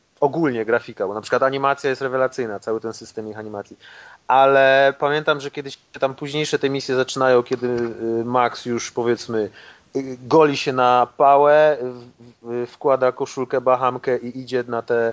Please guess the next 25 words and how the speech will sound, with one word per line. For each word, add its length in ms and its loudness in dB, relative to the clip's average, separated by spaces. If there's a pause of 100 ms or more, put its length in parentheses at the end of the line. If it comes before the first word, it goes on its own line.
fawele 580 2
w, 40 -16
w 200 -20
São 280 -2
Paulo 440 2 (140)
czy, 200 -16
czy 160 -20
gdzie 240 -8
tam, 320 -6 (520)
to, 800 4
to 100 -6
momentami 560 -2
miałem 240 -2
wrażenie, 420 -2
że 100 -8
po 100 -12
prostu 320 -8
gram 220 0
w 80 -20
pierwszą 320 -6
grę 300 0
z, 280 -18
z 180 -16
nowej 280 0
generacji. 640 2